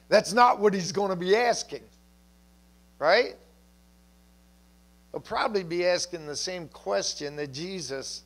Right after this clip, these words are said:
asked Peter. "Who do you say I am? Who do you say Jesus is?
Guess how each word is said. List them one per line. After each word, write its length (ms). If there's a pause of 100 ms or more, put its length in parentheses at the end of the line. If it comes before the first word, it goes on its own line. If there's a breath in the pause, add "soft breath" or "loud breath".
(120)
asked 440
Peter. 360 (1160)
"Who 100
do 60
you 200
say 380 (1800)
I 80
am? 300 (1900)
Who 100
do 60
you 160
say 400
Jesus 600
is? 400